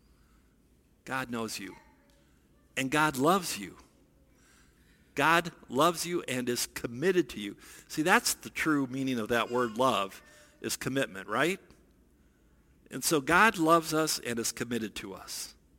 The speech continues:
When you listen and when you don't listen,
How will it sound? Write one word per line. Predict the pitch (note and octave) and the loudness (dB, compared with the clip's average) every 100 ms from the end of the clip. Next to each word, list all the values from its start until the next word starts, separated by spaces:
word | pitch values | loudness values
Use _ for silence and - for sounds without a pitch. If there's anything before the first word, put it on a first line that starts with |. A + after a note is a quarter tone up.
| _ _ _ _ _ _ _ _ | _ _ _ _ _ _ _ _
When | B2 B2 | -4 -2
you | B2+ | 2
listen | C3+ F#3 - A#3 C4+ - - _ _ - - - | 4 4 4 0 -2 -10 -20 _ _ -20 -20 -12
and | D3+ | -6
when | D#3+ E3+ | -4 -2
you | F3+ | 0
don't | F#3 F3 - | 2 2 0
listen, | G#2 - - D#2+ | -4 -6 -8 -12